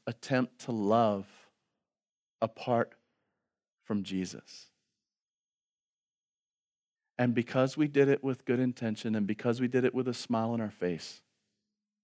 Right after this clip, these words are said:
but we didn't consult the Lord on it, we weren't really much more than a controlling figure in someone's life, a smothering figure, someone that's holding them back,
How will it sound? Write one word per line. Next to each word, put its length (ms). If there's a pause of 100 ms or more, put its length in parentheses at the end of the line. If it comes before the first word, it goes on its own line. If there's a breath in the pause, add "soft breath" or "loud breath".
(180)
but 120
we 120
didn't 300
consult 400
the 80
Lord 280
on 160
it, 120 (1700)
we 120
weren't 300
really 260
much 320
more 340
than 180
a 60
controlling 540
figure 340
in 100
someone's 420
life, 440 (720)
a 60
smothering 560
figure, 440 (2000)
someone 300
that's 160
holding 340
them 140
back, 400